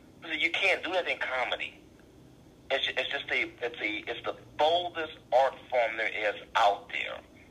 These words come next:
To get, to be able to convey and keep someone's attention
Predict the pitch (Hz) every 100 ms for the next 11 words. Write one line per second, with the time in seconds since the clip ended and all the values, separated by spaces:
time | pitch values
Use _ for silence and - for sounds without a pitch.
0 | - - - 117 - - 139 151 143 -
1 | 117 107 139 156 - - - 117 - 139
2 | 123 - - 139 156 - 104